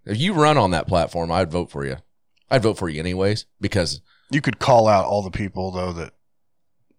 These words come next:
Speaker 2: didn't vote for you 'cause you know they're wall poopers. It's the only way you'd vote against it.
Speaker 1: Yeah, you,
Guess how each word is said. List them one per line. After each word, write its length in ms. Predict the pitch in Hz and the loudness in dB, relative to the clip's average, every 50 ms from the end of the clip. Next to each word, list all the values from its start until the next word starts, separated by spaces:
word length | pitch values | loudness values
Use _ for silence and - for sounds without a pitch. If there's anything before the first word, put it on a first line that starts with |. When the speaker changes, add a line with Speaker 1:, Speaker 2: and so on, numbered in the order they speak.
| _ - _ - | _ -20 _ -6
Speaker 2:
didn't 260 | 113 113 104 95 104 | -4 -4 -2 -2 -4
vote 180 | 92 98 101 95 | -4 -6 -6 -6
for 200 | - - 104 98 | -6 -6 -6 -4
you 100 | 98 95 | -4 -6
'cause 220 | 95 - 101 90 90 | -8 -10 -12 -10 -8
you 60 | 92 | -8
know 180 | 92 90 87 82 | -6 -6 -6 -6
they're 160 | 82 82 80 | -6 -8 -6
wall 220 | 73 73 73 71 | -6 -6 -6 -6
poopers. 380 | - - 71 - 76 71 64 - - - _ _ | -8 -12 -18 -16 -16 -18 -16 -18 -18 -20 _ _
It's 80 | - - | 0 4
the 60 | 185 | 4
only 120 | 170 160 147 | 6 6 6
way 80 | 139 | 6
you'd 100 | 131 123 | 4 4
vote 160 | 120 120 107 98 | 2 0 -2 -2
against 300 | 90 85 76 73 - - | -4 -8 -10 -12 -14 -16
it. 60 | - _ _ _ _ _ _ _ _ _ _ _ _ _ _ _ _ _ _ _ _ _ _ _ _ _ _ _ _ _ _ _ _ _ _ _ | -18 _ _ _ _ _ _ _ _ _ _ _ _ _ _ _ _ _ _ _ _ _ _ _ _ _ _ _ _ _ _ _ _ _ _ _
Speaker 1:
Yeah, 180 | - 85 85 85 | -8 -4 -4 -2
you, 260 | 82 82 78 82 85 | -2 -4 -6 -10 -12